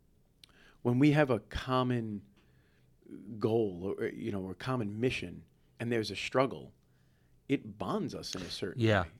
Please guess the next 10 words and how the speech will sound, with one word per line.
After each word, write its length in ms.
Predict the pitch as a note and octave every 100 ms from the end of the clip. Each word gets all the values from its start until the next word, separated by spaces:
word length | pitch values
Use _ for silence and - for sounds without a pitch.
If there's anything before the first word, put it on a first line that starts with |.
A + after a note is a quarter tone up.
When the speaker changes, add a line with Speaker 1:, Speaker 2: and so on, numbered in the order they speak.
| -
Speaker 1:
So 400 | - C3+ C3 A2 - - - _ _ _
I, 160 | - - -
I 120 | C#3+
do 200 | C3 F3
believe 460 | D#3+ C#3+ D#3+ D3
that, 360 | A#2+ B2 A#2+ -
you 260 | - - C3+
know, 180 | B2+
and 100 | B2+
I, 140 | A#2